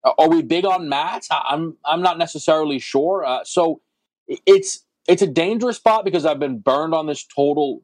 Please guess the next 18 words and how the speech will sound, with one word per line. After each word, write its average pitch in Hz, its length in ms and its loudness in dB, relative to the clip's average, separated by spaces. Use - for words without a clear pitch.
before, 135 760 0
uh, 127 40 0
and 139 360 0
it, 143 100 -8
but 190 160 4
nine 190 420 0
does 190 300 -2
feel 202 320 -2
low, 220 260 0
Dane. 110 400 -6
And 190 100 4
I'm 214 100 0
not 247 180 -2
sure 233 140 -2
I - 20 -2
really 214 240 -2
wanna 202 160 -4
lay 175 380 -4